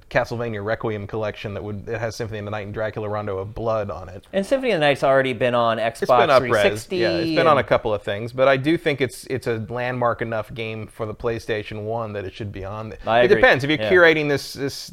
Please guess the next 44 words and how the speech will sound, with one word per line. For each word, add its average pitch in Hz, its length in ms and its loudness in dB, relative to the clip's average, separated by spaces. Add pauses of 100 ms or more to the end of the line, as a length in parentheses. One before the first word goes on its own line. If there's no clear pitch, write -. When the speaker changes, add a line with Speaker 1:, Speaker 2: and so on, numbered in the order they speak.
(100)
Speaker 1:
thing 135 240 0
as, 113 120 -2
like, 113 200 0
a, 107 240 0 (500)
a - 80 -8
celebration 135 680 2
of 113 100 -6
the 107 60 -10
things 131 300 -6
that - 160 -12
made 123 260 -4
the 110 80 -6
PlayStation 123 580 -4
the 104 60 -6
PlayStation, 117 840 -6 (420)
like, 110 220 -4
Metal 135 240 2
Gear 117 180 -2
needs 110 200 -8
to 113 100 -8
be 107 160 -6
on 101 220 -6
there, 123 260 -2
Speaker 2:
Yeah. 113 260 -2
Speaker 1:
and 110 240 -6
Suikoden 113 540 -6
should 104 160 -8
be 107 100 -6
on 104 220 -10
there, 147 300 -6
and 107 680 -8 (280)
Symphony 117 320 -8
of 110 40 -6
the 113 60 -4
Night 117 160 -6
should 117 80 -8
be 107 140 -6
on 101 180 -10
there. 143 320 -10
Like, 117 160 -8
Speaker 2:
But 123 120 -2
Speaker 1:
they're - 20 8
Speaker 2:
I 156 80 6
think 196 260 0